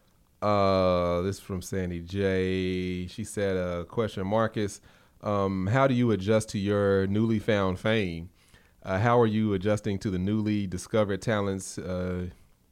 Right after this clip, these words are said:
we've discovered of you that you may not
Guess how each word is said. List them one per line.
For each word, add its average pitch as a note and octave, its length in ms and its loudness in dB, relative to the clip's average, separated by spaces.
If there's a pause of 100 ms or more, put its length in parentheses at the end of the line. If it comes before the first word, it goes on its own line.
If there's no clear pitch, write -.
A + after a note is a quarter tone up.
(120)
we've A#2+ 340 2
discovered F#2+ 520 -2
of F2+ 140 -4
you F#2 320 -2 (380)
that G2+ 140 0
you G2 180 -2
may G2 160 2
not G2+ 300 0